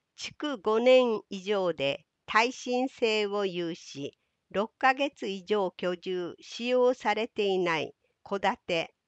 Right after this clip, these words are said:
長屋住宅をリフォームする場合、一戸あたり最大七十五万円を補助します。対象は、空き家を所有する個人、宅建業者。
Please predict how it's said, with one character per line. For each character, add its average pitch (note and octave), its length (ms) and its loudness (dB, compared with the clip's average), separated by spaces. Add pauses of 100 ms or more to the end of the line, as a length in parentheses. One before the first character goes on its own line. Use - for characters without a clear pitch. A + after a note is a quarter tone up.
(100)
長 A3 300 2
屋 A#3+ 180 2
住 A#3+ 300 -6
宅 D3+ 380 -6
を C3+ 100 -4
リ D3+ 180 -6
フ G#3 120 -6
ォ A#3+ 160 4
ー G#3 80 -4
ム F#3 60 -2
す - 180 -10
る D#3 120 -4
場 D3+ 340 0
合、 D3 60 -2 (1300)
一 G#3 160 -10 (140)
戸 C4 140 2
あ C#4 100 2
た D#3 220 0
り C3 280 -12 (140)
最 A3 380 0
大 G#3+ 400 0
七 A#3 360 4
十 A#3+ 280 -2
五 F3+ 160 0
万 G3 340 2
円 F3 300 0
を G#3+ 100 -2
補 - 140 -4
助 E3 180 -4
し - 160 -10
ま A2+ 180 -6
す。 - 360 -20 (920)
対 F#3+ 220 0
象 F3 400 -2
は、 D#3 240 0 (460)
空 F3+ 160 0
き - 220 -12
家 C4 200 4
を B3+ 160 4
所 A3 240 0
有 A#3 320 -2
す - 160 -12
る G#3 180 -4
個 G3+ 220 -2
人、 C3 400 -6 (280)
宅 F#3 220 -2 (140)
建 A#3 300 2
業 G#3+ 280 -2
者。 - 320 -10